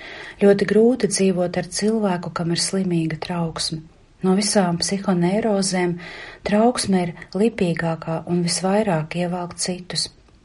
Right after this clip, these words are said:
Bailīgs cilvēks nepazīst mieru, jo ir norūpējies par grūtībām, kas sagaidāmas. Paradoxāli, bet tās grūtības nepieder šodienai, rītdienai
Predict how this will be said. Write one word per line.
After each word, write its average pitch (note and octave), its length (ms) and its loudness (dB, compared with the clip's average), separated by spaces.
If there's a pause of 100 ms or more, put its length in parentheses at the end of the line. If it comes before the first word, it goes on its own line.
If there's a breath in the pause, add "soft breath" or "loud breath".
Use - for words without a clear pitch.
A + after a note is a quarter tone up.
(160)
Bailīgs F3+ 520 2
cilvēks A3 480 0
nepazīst F#3+ 640 -4
mieru, G#3+ 460 2 (520 loud breath)
jo G#3 180 4
ir A3+ 160 6
norūpējies G#3+ 840 4
par F#3 160 0
grūtībām, E3+ 880 0
kas F3 220 -4
sagaidāmas. D#3 920 -4 (540)
Paradoxāli, E3+ 920 -2 (460 loud breath)
bet G#3 220 0
tās G#3+ 240 8
grūtības G#3+ 640 4
nepieder E3 500 -2
šodienai, E3 760 -2 (540)
rītdienai D#3 720 2